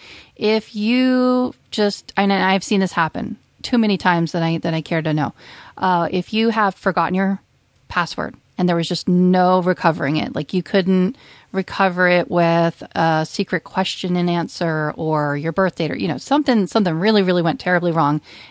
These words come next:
and you just could not recover that Apple I D. If it was completely lost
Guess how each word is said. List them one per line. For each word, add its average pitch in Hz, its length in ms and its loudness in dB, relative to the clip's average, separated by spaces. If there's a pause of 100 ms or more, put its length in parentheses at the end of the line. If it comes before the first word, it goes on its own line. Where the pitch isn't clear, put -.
and 190 120 2
you 185 80 2
just 190 380 -2
could 208 260 -2
not 170 400 2
recover 160 460 -6
that 156 260 -4
Apple 160 320 -2
I 151 120 0
D. 160 140 -2
If - 120 -6
it 214 80 0
was 214 140 -2
completely 202 420 -2
lost 156 420 -2